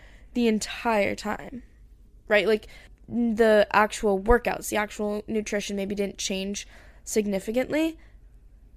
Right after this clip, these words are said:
Your entire life has changed because you've allowed other positive,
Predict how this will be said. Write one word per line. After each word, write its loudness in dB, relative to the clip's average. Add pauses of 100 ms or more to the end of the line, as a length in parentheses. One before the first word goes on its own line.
Your 4
entire 4
life 4
has -2
changed -8 (760)
because 2
you've -2
allowed 4 (600)
other 4 (240)
positive, 0